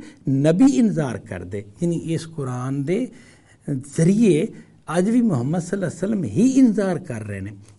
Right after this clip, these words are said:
ਇਹ ਉਹ ਹਕੀਕਤ ਹੈ ਜਿਹੜੀ ਇਸ ਆਇਤ 'ਚ ਬਿਆਨ ਕੀਤੀ ਗਈ ਹੈ। ਇਹ ਕੁਰਾਨ ਦਾ ਨਜ਼ੂਲ ਹੀ ਇਸ ਵਾਸਤੇ ਸੀ ਕਿ ਨਬੀ ਸੱਲੱਲਾਹੁ ਅਲੈਹਿ ਵਸੱਲਮ ਇੰਤਜ਼ਾਰ ਕਰਨ, ਔਰ ਇੰਤਜ਼ਾਰ ਜਿਹੜਾ ਇੱਕ ਤੇ ਉਹਨਾਂ ਨੇ ਬਰਾਹ ਰਾਸਤ ਕੀਤਾ,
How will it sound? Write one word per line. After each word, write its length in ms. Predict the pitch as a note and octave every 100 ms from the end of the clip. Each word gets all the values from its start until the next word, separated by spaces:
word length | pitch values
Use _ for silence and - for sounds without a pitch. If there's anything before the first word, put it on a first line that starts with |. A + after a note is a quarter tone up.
| -
ਇਹ 140 | B3
ਉਹ 140 | F#3 C3
ਹਕੀਕਤ 440 | A2 - A2 -
ਹੈ 80 | A#3+ - - _
ਜਿਹੜੀ 120 | E3+
ਇਸ 360 | E3+ E3+ E3 D#3+ -
ਆਇਤ 260 | D3 E3
'ਚ 120 | E3+ B2+
ਬਿਆਨ 300 | A#2 G#2 G2+
ਕੀਤੀ 380 | - G#2 G#2+
ਗਈ 220 | G#2+ G2+ G2+
ਹੈ। 60 | G#2 - - _
ਇਹ 140 | E3 D#3
ਕੁਰਾਨ 400 | D#3 C3+ C3 D#3
ਦਾ 100 | F#3+
ਨਜ਼ੂਲ 520 | C#3+ G#2+ A2 A2 G#2+
ਹੀ 280 | G2 G#3 B3
ਇਸ 180 | G3+ F3+
ਵਾਸਤੇ 260 | D#3+ C#3
ਸੀ 260 | G#2+ C3 G#3+ - - -
ਕਿ 60 |
ਨਬੀ 220 | E3 D3 D#3+
ਸੱਲੱਲਾਹੁ 320 | E3 D#3 C#3
ਅਲੈਹਿ 100 | E3+
ਵਸੱਲਮ 140 | E3+ D#3
ਇੰਤਜ਼ਾਰ 380 | C#3 A2 F#2 - -
ਕਰਨ, 220 | F#2+ F#2+ G2 - - - -
ਔਰ 340 | C3+ C3+ C3+ D#3
ਇੰਤਜ਼ਾਰ 400 | C#3 A2 A2 E3
ਜਿਹੜਾ 220 | F3 G3+
ਇੱਕ 180 | E3 -
ਤੇ 140 | D#3+
ਉਹਨਾਂ 140 | C#3+
ਨੇ 80 | C3
ਬਰਾਹ 240 | A#2 A#2+ G#2+
ਰਾਸਤ 300 | G#2+ C#3 -
ਕੀਤਾ, 400 | G#3 - A3